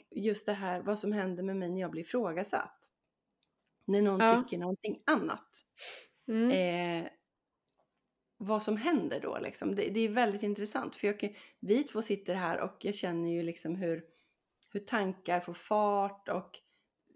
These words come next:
Speaker 1: du säger något, jag säger något och så förstår man någonting lite bättre.
Speaker 2: Mm.
Speaker 1: Och det är ju väldigt skönt.
Speaker 2: Mm.
Speaker 1: Eh, men jag tycker att det är väldigt svårt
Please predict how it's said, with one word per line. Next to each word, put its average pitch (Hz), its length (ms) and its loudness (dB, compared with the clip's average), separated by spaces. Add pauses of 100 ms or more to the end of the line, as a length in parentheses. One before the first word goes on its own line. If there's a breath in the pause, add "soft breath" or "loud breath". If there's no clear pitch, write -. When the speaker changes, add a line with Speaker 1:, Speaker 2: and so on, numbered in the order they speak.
(360)
Speaker 1:
du 202 260 4
säger 190 280 2
något, 185 240 0
jag 190 240 6
säger 180 300 0
något 170 300 -2
och 180 60 -10
så 180 120 -10
förstår 185 300 -4
man 165 140 0
någonting 165 320 -4
lite - 200 -8
bättre. - 560 -4
Speaker 2:
Mm. 214 400 4 (140)
Speaker 1:
Och 202 80 -8
det 233 60 4
är 262 100 6
ju 247 80 2
väldigt 214 240 2
skönt. - 680 -2 (360)
Speaker 2:
Mm. 226 260 4
Speaker 1:
Eh, 170 640 0 (580)
men 208 160 4
jag 202 120 2
tycker 285 260 -2
att 220 80 -2
det 185 60 0
är 196 120 4
väldigt 175 300 -2
svårt - 500 -8